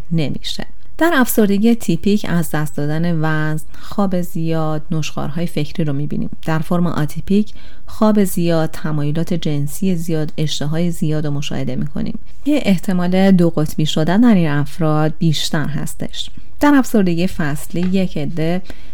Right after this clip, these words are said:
در واقع در فصل پاییز که نور کمتری به زمین میتابه، ممکنه دچار افسردگی بشن. در کشورهای اسکاندیناوی شایعه.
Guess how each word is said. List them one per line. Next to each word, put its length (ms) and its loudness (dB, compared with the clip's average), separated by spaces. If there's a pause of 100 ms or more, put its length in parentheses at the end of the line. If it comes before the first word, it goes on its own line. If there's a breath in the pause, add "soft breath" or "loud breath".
در 160 0
واقع 200 -2
در 200 2
فصل 420 0
پاییز 800 0
که 120 0
نور 400 2
کمتری 540 0
به 100 4
زمین 300 0
میتابه، 440 0
ممکنه 400 4
دچار 320 -2
افسردگی 600 0
بشن. 300 -2 (200)
در 120 2
کشورهای 840 2
اسکاندیناوی 840 0
شایعه. 520 -4